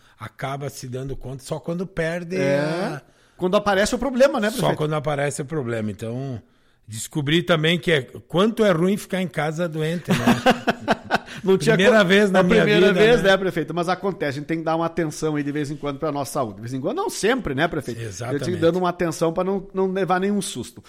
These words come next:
Speaker 2: Muito bem, prefeito, aproveitando então que o senhor está conosco aqui, temos vários assuntos em pauta pra abordarmos hoje.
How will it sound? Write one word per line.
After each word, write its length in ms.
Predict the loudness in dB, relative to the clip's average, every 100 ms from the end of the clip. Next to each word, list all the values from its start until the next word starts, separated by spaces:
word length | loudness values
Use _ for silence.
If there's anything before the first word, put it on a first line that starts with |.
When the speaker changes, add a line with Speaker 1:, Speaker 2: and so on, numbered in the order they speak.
| -20 -14 -2
Speaker 2:
Muito 200 | 0 2
bem, 160 | 0
prefeito, 420 | 2 2 2 0
aproveitando 540 | -4 -2 -2 0 0 0
então 240 | -2 -2 -2 -14
que 80 | -8
o 20 |
senhor 140 | -6
está 180 | -4 -4
conosco 400 | -6 -4 -4 -6
aqui, 160 | -4 0
temos 260 | 0 -2 0
vários 320 | 2 2 -2
assuntos 560 | -6 -4 -6 -6 -12 -8
em 140 | -8
pauta 380 | -4 -2 -2 -4
pra 140 | -4 -4
abordarmos 600 | -2 -2 0 0 -2 -2
hoje. 340 | 0 0 0